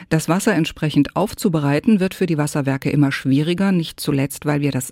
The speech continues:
Abwasser mitsamt enthaltenen Medikamentenrückständen und auch anderen wieder zurück in Flüsse und Bäche leiten.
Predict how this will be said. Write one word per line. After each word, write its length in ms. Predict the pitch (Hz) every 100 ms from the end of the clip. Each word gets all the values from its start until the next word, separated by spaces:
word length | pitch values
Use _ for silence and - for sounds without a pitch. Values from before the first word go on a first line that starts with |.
| -
Abwasser 560 | 147 - 170 185 214
mitsamt 580 | 196 165 - 143 202 240
enthaltenen 600 | 160 151 143 139 143 139
Medikamentenrückständen 1300 | 127 120 - 139 147 175 180 156 - 156 147 139 143 - - - _
und 180 | 131 127
auch 120 | 127
anderen 520 | - 151 196 202 208 - - -
wieder 220 | 190 196 202
zurück 460 | - 185 165 180 -
in 160 | 165
Flüsse 480 | - 151 147 - 165
und 260 | 131 143 -
Bäche 240 | 110 117
leiten. 520 | 110 131 143 - -